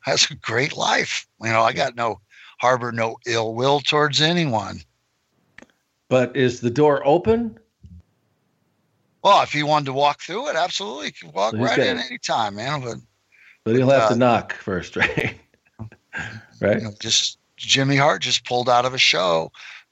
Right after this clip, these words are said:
Speaker 1: uh, two days ago that I was booked on with him, and because he didn't wanna be in the same room with me.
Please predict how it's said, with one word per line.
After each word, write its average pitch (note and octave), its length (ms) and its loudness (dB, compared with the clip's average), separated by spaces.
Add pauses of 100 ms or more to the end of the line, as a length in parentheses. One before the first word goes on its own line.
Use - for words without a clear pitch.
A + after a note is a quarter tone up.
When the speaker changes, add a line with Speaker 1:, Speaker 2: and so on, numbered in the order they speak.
(200)
Speaker 1:
uh, A2+ 360 2 (200)
two D3 200 0
days E3+ 300 2
ago C#3 520 4 (420)
that B2 140 4
I A#2+ 100 6
was A#2+ 280 -2 (380)
booked C3+ 300 -2
on C3+ 300 2
with A#2+ 160 -4
him, C3 340 2
and B2 180 -4
because B2+ 400 0
he C3+ 120 -4
didn't C#3 220 0
wanna C#3+ 220 2
be C#3 320 2
in C3+ 100 2
the C3+ 60 2
same C3+ 340 2
room D#3+ 220 -2
with A#2+ 160 0
me. G2 260 -6